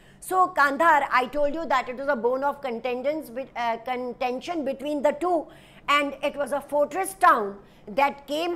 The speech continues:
under Humayun. And in fifteen ninety-five, in previous lecture also I told you,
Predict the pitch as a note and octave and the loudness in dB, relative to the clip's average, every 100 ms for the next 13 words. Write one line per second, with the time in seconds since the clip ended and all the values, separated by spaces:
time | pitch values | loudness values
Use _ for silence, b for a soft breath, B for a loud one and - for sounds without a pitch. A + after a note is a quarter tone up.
0 | - C#4 C4+ D#4+ C#4+ D#4 E4 C#4 F3+ F3 | -4 -4 2 2 2 0 2 2 -2 -8
1 | - b b b - D4 D4 - D4+ D4+ | -12 b b b 0 0 0 -4 -4 -2
2 | D#4+ D4+ F4+ G4+ F#4 C4 B3 C4+ C#4 B3 | -4 -4 -2 0 0 0 -4 -2 2 4
3 | A#3+ A#3+ C4+ B3+ C#4+ C#4 F4 E4+ A#3+ A#3+ | 2 -2 -4 -4 -6 -2 -2 0 -2 0
4 | C4 B3 A3+ C4+ A#3+ A#3 C4+ C4+ A#3 A3+ | -2 -2 -2 0 0 0 2 2 2 0
5 | A#3 | -4